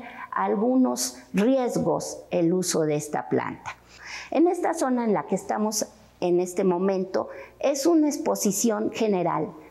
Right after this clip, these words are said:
que tenemos respecto a ejemplares de herbario como los que ven ustedes acá,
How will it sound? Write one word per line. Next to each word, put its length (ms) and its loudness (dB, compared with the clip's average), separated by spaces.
que 100 0
tenemos 680 0
respecto 840 -2
a 220 -4
ejemplares 720 0
de 80 2
herbario 540 -2
como 200 0
los 220 0
que 140 -2
ven 180 0
ustedes 460 -2
acá, 340 -4